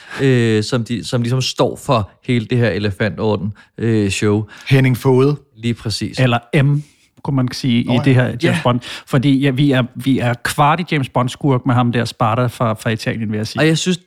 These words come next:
Speaker 1: altså, det her synes jeg er ægte, at det, det trykker på min spændingsnerve. Og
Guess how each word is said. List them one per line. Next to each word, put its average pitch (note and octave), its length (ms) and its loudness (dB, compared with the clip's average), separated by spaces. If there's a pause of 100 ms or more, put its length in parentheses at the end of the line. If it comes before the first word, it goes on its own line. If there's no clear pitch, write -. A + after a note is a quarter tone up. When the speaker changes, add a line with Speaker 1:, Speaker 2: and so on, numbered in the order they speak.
(120)
Speaker 1:
altså, C#3 240 -2
det G3+ 100 2
her F#3+ 180 2
synes - 300 -6
jeg - 200 -2
er C3 120 -4 (140)
ægte, - 380 -6
at C#3+ 100 0
det, C#3 180 -2 (200)
det E3 120 0
trykker F#3+ 360 0
på F#3+ 180 -2
min D#3+ 180 -2
spændingsnerve. D3 720 -2 (420)
Og B2 340 2